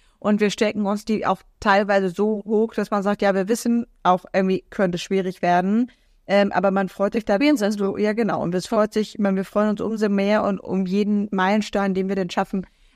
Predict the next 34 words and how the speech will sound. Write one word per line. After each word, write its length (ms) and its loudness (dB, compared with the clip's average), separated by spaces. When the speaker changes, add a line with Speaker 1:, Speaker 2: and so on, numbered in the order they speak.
Speaker 1:
Aber 200 4
Erfolg 500 -2
macht 260 -2
uns 240 -2
aus. 480 0
Ähm, 320 -2
Erfolg 640 -2
definieren 640 0
wir 60 4
in 60 -4
unterschiedlichen, 1080 -2
ähm, 840 -6
auch 180 -8
für 160 -4
alle 160 0
bitte 200 -2
einmal 200 0
da 80 0
draußen, 520 2
das 200 -2
ist 120 -18
bei 80 0
Erfolg 560 -2
essentiell. 800 0
Ähm, 840 0
Erfolg 440 0
definiert 480 0
jeder 300 0
anders. 400 -6
Für 160 -4
uns 180 -2
ist 120 -4
halt 140 2
Erfolg 460 -2